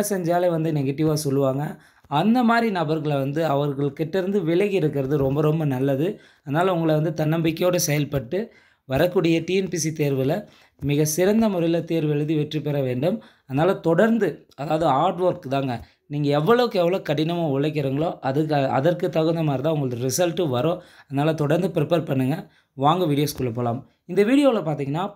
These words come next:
பத்தாம் வகுப்பு அறிவியல் புதிய புத்தகத்துல, புதிய புத்தகத்துல அலகு ஒன்று இயக்க விதிகள், motions of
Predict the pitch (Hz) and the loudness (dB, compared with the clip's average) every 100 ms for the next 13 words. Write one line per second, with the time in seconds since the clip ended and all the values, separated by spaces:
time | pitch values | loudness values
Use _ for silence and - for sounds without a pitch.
0 | _ 196 196 277 285 240 160 156 214 269 | _ -8 -4 0 0 0 -2 -4 -6 -8
1 | - 143 151 180 147 135 190 - _ _ | -4 0 0 2 0 0 -2 -8 _ _
2 | _ - 254 277 240 160 156 131 117 113 | _ -6 0 2 2 0 -2 -2 -2 -2
3 | 113 - _ _ _ _ _ 220 254 269 | -2 -4 _ _ _ _ _ 0 2 2
4 | 190 175 160 151 185 214 165 185 190 147 | 0 0 0 0 2 2 2 2 2 2
5 | 143 139 180 - _ _ _ 170 220 285 | 0 -2 -4 -8 _ _ _ -2 0 2
6 | 277 170 160 139 127 113 - - _ _ | 2 2 2 0 -2 -4 -8 -20 _ _
7 | 160 175 233 240 220 - 196 | -4 0 0 0 -2 0 -2